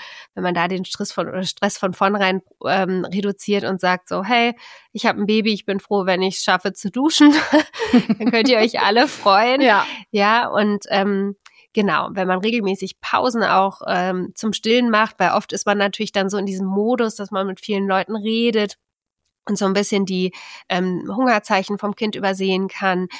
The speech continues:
Speaker 1: dass man aber da, äh, vielleicht auch echt regelmäßig auf die Uhr schaut und sagt, „Hey, ich baue heute mal extra eine Stillpause mehr ein, ähm, und, äh, ich wechsle mich auch vielleicht mit dem Partner ab“, ne? Dass es auch
Speaker 2: Mhm.
Speaker 1: okay ist, wenn,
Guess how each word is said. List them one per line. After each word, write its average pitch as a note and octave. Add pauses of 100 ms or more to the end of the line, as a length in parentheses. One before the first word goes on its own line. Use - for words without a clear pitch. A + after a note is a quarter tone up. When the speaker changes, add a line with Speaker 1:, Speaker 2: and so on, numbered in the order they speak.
(140)
Speaker 1:
dass F#3+
man F#3
aber F3
da, F3
äh, -
vielleicht F#3+
auch E3
echt -
regelmäßig G3
auf F3+
die F#3+
Uhr F#3+
schaut F3+
und F3
sagt, F3
„Hey, G#3 (360)
ich -
baue F#3
heute F#3+
mal F#3
extra -
eine F#3
Stillpause F#3+
mehr G3+
ein, F3+ (340)
ähm, F3+
und, F3+
äh, E3+
ich -
wechsle G3
mich -
auch G3+
vielleicht -
mit G#3+
dem A3
Partner A3+
ab“, B3
ne? C#4
Dass -
es G#3+
auch G#3+
Speaker 2:
Mhm. A3+
Speaker 1:
okay A#3+
ist, A#3
wenn, G#3